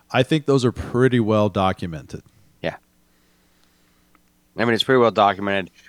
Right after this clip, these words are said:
Speaker 2: but it's one of those things where it comes back to of, was it, was it Skull and Bones, or does it just happen to be that Skull and Bones, because their people are so influential and would be in charge of things, they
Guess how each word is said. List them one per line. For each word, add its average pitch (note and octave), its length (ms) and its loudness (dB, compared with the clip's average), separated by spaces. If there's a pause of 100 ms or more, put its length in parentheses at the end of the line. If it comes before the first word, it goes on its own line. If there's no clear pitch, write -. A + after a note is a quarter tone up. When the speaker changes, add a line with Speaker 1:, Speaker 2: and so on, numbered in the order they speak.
(120)
Speaker 2:
but C#3+ 100 2
it's C#3 120 -2
one D#3 120 4
of C#3+ 60 0
those B2 180 0
things D#3 240 -2
where G#2+ 100 0
it G2+ 140 -4
comes G2+ 220 -6
back A2 320 -2
to F#2+ 320 -4
of, F#2 520 -2 (540)
was A2 320 2
it, A#2+ 280 -2 (420)
was A2 320 0
it B2 120 -6
Skull C3 280 0
and C#3+ 160 -2
Bones, G2 580 -2 (300)
or G2+ 200 -2
does G2 200 -2
it - 120 -12
just F#2+ 200 -8 (160)
happen A#2 500 -2
to B2 80 0
be F#2+ 480 -8 (1120)
that G2 280 -2
Skull A2+ 320 2
and G#2+ 140 -2
Bones, G2 500 -2 (340)
because G2 560 -4
their G2+ 260 -4
people G#2 300 -4
are G#2+ 260 2
so A2 200 -2
influential F#2+ 680 -4
and F2+ 80 -12
would A2 240 0
be G2+ 160 -4
in F2+ 100 -6
charge F2+ 320 -6
of F2 100 -10
things, F2 360 -10 (320)
they G#2+ 160 0